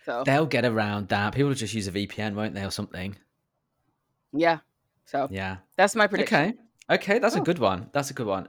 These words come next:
Speaker 2: Okay. Uh, oh, actually, this, this one, actually, this, it wasn't my, my last geopolitical one. Um, okay,
Speaker 1: Mm-hmm.
Speaker 2: Biden dead.
Speaker 1: <laughs> Um,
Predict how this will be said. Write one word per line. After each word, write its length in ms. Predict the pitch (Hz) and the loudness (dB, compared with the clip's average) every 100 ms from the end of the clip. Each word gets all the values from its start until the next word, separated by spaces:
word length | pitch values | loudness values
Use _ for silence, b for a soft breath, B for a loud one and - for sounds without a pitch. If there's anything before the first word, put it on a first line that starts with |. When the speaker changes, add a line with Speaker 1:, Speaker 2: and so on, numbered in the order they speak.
| - | -2
Speaker 2:
Okay. 400 | 143 - 101 95 B B B | -2 0 -2 -4 B B B
Uh, 200 | 165 170 | 4 6
oh, 180 | 240 190 | 6 6
actually, 520 | 247 - - 127 107 110 - | 4 2 0 2 2 0 0
this, 240 | 165 - | 0 0
this 340 | - 202 - | 0 2 2
one, 360 | 190 165 156 135 - _ _ _ _ | 0 2 0 -4 -14 _ _ _ _
actually, 200 | 135 113 | -2 -2
this, 100 | 110 | -4
it 80 | 113 | 2
wasn't 260 | 135 120 110 | 2 2 2
my, 220 | 113 107 | 2 2
my 120 | 110 | 0
last 180 | 101 - | 0 0
geopolitical 540 | 107 98 98 - - 92 | 0 0 -2 -4 -6 -6
one. 260 | 90 90 - b b b - | -4 -6 -12 b b b 2
Um, 300 | 110 107 110 | 4 4 2
okay, 300 | 131 135 120 | 0 2 0
Speaker 1:
Mm-hmm. 180 | 143 - | -2 2
Speaker 2:
Biden 400 | 143 135 101 95 | 4 6 2 0
dead. 340 | 113 104 90 - _ _ _ _ _ _ _ _ _ _ _ _ - - | 2 4 2 -6 _ _ _ _ _ _ _ _ _ _ _ _ -20 -4
Speaker 1:
<laughs> 640 | 196 147 185 302 - 151 - B B B B B _ | -2 0 -2 -2 -2 -4 -6 B B B B B _
Um, 680 | 190 208 208 190 175 160 | 6 8 10 8 6 0